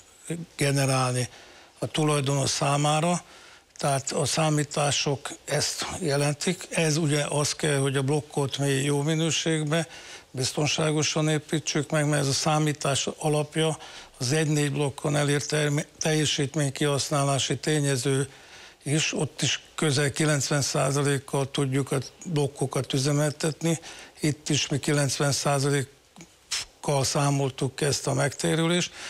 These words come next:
és ezek a blokkok, mivel csak tizennyolc hónaponként fognak leállni, ezért garantált, hogy ezt a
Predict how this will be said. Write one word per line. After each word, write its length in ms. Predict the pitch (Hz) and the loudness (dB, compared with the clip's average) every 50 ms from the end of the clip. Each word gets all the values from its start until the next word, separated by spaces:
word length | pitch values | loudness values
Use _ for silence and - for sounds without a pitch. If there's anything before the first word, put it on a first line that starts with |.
| - - - | -14 -12 -6
és 80 | - | -2
ezek 260 | 165 151 151 151 131 | 0 2 0 0 0
a 80 | - 147 | 0 0
blokkok, 480 | 139 147 156 156 - - 165 143 127 - | 2 2 0 0 0 -2 -2 -2 0 0
mivel 220 | 165 147 147 143 | 0 0 0 0
csak 220 | 117 - 143 120 | 0 -2 -4 -4
tizennyolc 600 | - - 165 147 147 147 143 143 151 147 135 127 | -2 0 0 2 2 2 2 2 0 0 0 -2
hónaponként 1160 | - - 143 139 143 139 139 127 - - - _ - 147 139 127 - - - 156 139 135 127 - | -2 0 0 0 2 0 0 -2 -6 -12 -20 _ -2 -2 -2 -2 -4 -2 0 0 0 0 0 0
fognak 420 | - 160 147 139 139 135 135 - | 0 0 2 2 2 0 0 0
leállni, 460 | - 143 135 139 139 139 143 156 160 - - - - - - - - - | 0 0 2 2 2 2 2 0 0 -2 -6 -14 -14 -14 -14 -16 -16 -6
ezért 260 | - 156 135 143 151 135 | -2 0 2 2 2 2
garantált, 680 | 143 151 147 143 143 139 131 - - 139 135 127 - | 2 2 2 0 0 -2 -2 -2 -2 -2 -2 -2 -2
hogy 140 | - 147 135 | -2 0 0
ezt 200 | 135 123 - - | 0 -2 -2 -4
a 80 | 120 | -6